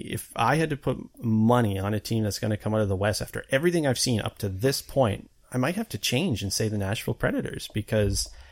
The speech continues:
man, they are really on a mission. And, you know, reviewing the highlights and all that, uh, the players are so into it.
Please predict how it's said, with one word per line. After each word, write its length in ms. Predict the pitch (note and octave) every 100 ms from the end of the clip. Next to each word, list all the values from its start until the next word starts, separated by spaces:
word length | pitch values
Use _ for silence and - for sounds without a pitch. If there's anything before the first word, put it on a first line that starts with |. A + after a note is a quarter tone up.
| - -
man, 720 | G#2+ B2 F3+ B3 A#3+ A#2 G2
they 160 | C3+ G#3
are 120 | A2+
really 340 | G2+ D#3 F#3
on 180 | - G2
a 40 | G#2
mission. 500 | C3+ A#3+ - - - - - -
And, 340 | A2 A2 A2 -
you 80 |
know, 300 | A2+ G#2+ - - A#2+
reviewing 600 | A#2 A2 A#2 B2+ B2 G2+
the 60 |
highlights 640 | G2 A#2 C#3+ C#3 A#2 G#2 -
and 100 | G#2
all 140 | G#2
that, 320 | G#2 G#2 G#2 - -
uh, 80 | - -
the 100 | -
players 340 | - C3+ D#3
are 40 | G2+
so 240 | - A#2+
into 280 | A2+ C3+ G#2+
it. 160 | G2